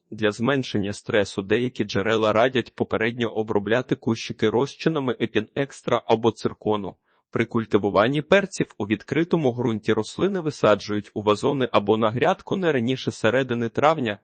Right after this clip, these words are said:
щоб уникнути заморозків. Як доглядати? При дотриманні необхідних умов догляд за цією культурою необтяжливий. Потреба сорту в освітленості вказується на упаковці.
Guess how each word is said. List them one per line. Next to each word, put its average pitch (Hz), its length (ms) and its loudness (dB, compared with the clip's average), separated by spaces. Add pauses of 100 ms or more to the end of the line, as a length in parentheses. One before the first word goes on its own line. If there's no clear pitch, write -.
щоб - 320 -2
уникнути 117 600 -2
заморозків. 113 920 -4 (160)
Як 135 260 2
доглядати? 120 720 2 (160)
При 123 160 -2
дотриманні 156 640 -2
необхідних 175 720 -4
умов 117 300 -2
догляд 127 440 -2
за 110 120 -4
цією 123 460 -4
культурою 107 580 -2
необтяжливий. 107 880 -2 (220)
Потреба 113 460 0
сорту 160 380 0
в 147 140 -8
освітленості 180 720 -4
вказується 110 680 0
на 110 120 -2
упаковці. - 720 -2